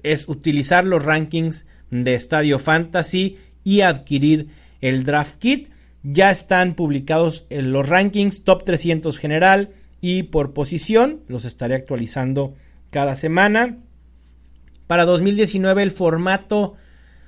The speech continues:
común va a ser half P P R,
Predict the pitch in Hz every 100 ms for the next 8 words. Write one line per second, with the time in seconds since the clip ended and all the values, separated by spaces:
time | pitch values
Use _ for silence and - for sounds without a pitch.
0 | - - - 175 170 196 233 262 190 175
1 | 170 180 170 - 175 165 180 165 175 180
2 | 185 208 226